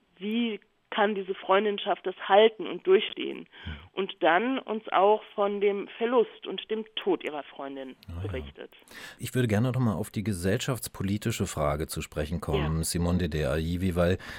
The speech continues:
Speaker 2: ich finde, so ein Konzept der Freundinnenschaft, das ist ja letztlich wie so eine Art Freundinnennetzwerk,
Speaker 1: Mhm.
Speaker 2: ähm,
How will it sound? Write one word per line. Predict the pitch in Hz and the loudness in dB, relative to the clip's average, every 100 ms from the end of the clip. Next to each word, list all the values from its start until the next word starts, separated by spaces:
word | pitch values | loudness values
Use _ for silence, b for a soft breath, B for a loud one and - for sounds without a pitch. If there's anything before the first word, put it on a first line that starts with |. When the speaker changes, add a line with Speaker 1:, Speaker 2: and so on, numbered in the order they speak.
| B - | B -10
Speaker 2:
ich | 101 | 0
finde, | 113 117 127 107 - | 6 8 8 6 2
so | 95 92 101 - | -4 0 0 0
ein | 98 95 92 95 | 0 2 2 2
Konzept | - 87 87 - 120 117 - - | 2 0 0 2 0 0 -6 -2
der | 87 | -2
Freundinnenschaft, | - 95 113 107 87 76 - - - 87 | 2 4 6 6 4 2 -2 -4 -4 -6
das | 82 | -4
ist | 87 | -2
ja | 92 | 0
letztlich | 87 - 95 - - | 0 -2 -4 -6 -6
wie | 92 | -2
so | 101 | 2
eine | 92 | 2
Art | 62 - | 0 -2
Freundinnennetzwerk, | 85 98 98 87 87 85 - - - 71 65 62 - B B B 208 | 2 4 4 4 4 2 2 -2 0 -2 -2 -4 -10 B B B -8
Speaker 1:
Mhm. | 196 | 4
Speaker 2:
ähm, | 98 101 67 | 6 6 4